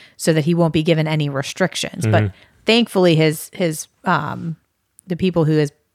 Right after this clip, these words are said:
Speaker 1: put in charge of him have figured that out because
Speaker 2: Yeah. <laughs>
Speaker 1: and then he,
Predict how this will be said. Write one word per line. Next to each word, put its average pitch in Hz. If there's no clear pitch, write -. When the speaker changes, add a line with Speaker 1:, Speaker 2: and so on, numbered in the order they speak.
Speaker 1:
put 190
in 165
charge 214
of 160
him 151
have 151
figured 180
that 151
out 156
because 170
Speaker 2:
Yeah. 107
<laughs> -
Speaker 1:
and 139
then 233
he, 302